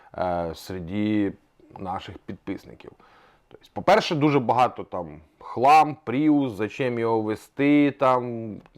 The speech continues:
ми розуміємо, що багато ремонтів, багато, е, вже, е, відриганих моторів, відпрацьованих, уже батарея пішла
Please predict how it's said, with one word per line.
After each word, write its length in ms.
ми 180
розуміємо, 560
що 140
багато 460
ремонтів, 800
багато, 720
е, 240
вже, 600
е, 800
відриганих 760
моторів, 640
відпрацьованих, 1120
уже 280
батарея 640
пішла 640